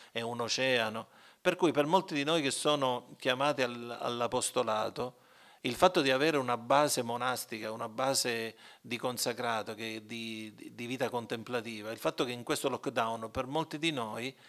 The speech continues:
è stata una, una vera e propria grazia. Perché? È perché giustamente chi ha la vocazione monastica, a un certo punto da consacrato, l'intimità con Dio, avere più tempo per fare adorazione,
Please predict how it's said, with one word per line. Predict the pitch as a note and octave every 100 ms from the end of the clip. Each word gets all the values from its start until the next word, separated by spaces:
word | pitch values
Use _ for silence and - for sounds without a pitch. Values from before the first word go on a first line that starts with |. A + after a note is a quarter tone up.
| - -
è | -
stata | - C3 A#2
una, | A#2+ A#2+ - - _ _ _ _
una | - C3
vera | C3 B2+
e |
propria | - B2 A#2 A2
grazia. | C3+ C3 - - F#2+ - _
Perché? | E3+ D#3+ G#2+ - - -
È | - F3
perché | - G#3+ - D#3 B2
giustamente | D3 F3 E3+ C#3+ - A2+ - - -
chi | E3
ha | F3
la | E3+
vocazione | C#3 B2+ C3 - D#3 C3+ A#2
monastica, | D3 C#3+ A#3 - C3+ B2 B2 - - -
a | C3
un | B2+
certo | C#3 B2 C#3
punto | C3+ -
da | A#2 A#2
consacrato, | C3+ C3 D#3 B2 A2+ G#2+ F#2+ A#2+
l'intimità | B2+ C3+ C3+ D3 C3+ C#3
con | C3+ C3+
Dio, | C3+ D3 B2
avere | A2 B2+ B2
più | - A#2+
tempo | C3 B2 B2
per | B2+ B2 A#2
fare | B2 B2
adorazione, | B2 A#2+ A#2 - C#3 C3+ A2